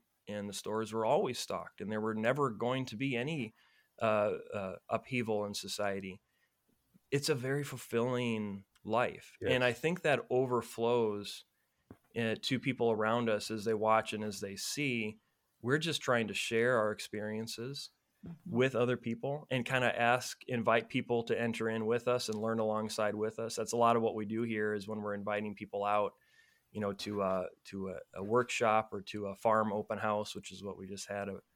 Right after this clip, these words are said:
Speaker 1: a few days ago. It's just part of the, come along and see with us, see what
Speaker 3: Yeah.
Speaker 1: we're watching and what we're learning.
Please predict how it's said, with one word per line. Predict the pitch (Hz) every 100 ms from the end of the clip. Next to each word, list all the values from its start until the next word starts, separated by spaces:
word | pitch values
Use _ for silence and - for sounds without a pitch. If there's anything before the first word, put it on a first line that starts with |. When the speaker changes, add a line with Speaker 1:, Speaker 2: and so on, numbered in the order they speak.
| _ _ -
Speaker 1:
a |
few | - 110
days | 101 107 104
ago. | 101 101 101 98 _ _ _ -
It's | 131 -
just | 160 - -
part | 156 151 127
of | 104
the, | 113 95
come | - 160
along | 135 139 147
and | 120 110
see | 135 127
with | 120 117
us, | 76 -
see | - 127
what | 120
Speaker 3:
Yeah. | 113
Speaker 1:
we're | 113
watching | 104 104 104 104
and | 101
what | 101 98
we're | 101
learning. | 90 85 87